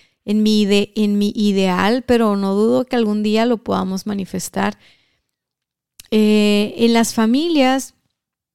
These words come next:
no es así, en tu sistema familiar no es así.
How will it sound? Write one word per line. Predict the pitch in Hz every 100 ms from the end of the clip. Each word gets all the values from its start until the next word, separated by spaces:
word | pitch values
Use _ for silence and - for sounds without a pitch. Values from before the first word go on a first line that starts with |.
| _ _ _
no | 214
es | 220 214
así, | 214 - 202
en | 196 196
tu | 214
sistema | 202 202 247 285
familiar | 277 262 240 233 277
no | 269 220
es | 208
así. | 190 - 202